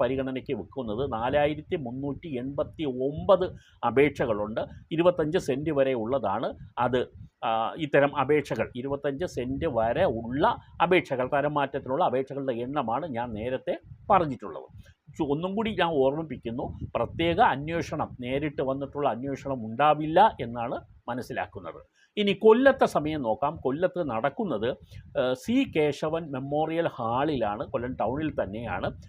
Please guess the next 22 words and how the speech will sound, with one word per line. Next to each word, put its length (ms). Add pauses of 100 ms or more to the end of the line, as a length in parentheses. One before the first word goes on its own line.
(280)
അവിടെ 240 (100)
ഫെബ്രുവരി 480 (200)
അഞ്ചാം 480
തീയതിയാണ് 520
നടക്കുന്നത്. 540 (500)
ആ, 20 (300)
ആ, 40 (200)
ഫെബ്രുവരി 520
അഞ്ചാം 340
തീയതി 280
രാവിലെ 380 (120)
ഒൻപത് 340
മണിക്കാണ് 460
കൊല്ലത്ത് 360 (140)
നടക്കുന്നത്. 540 (420)
പുനലൂരിൽ 680 (400)
ചെമ്മണ്ണൂർ 720 (120)
കൃഷ്ണപിള്ള 680 (160)
മെമ്മോറിയൽ 500 (100)
ഹാളിലാണ് 640
നടക്കുന്നത്. 500 (140)
ഫെബ്രുവരി 540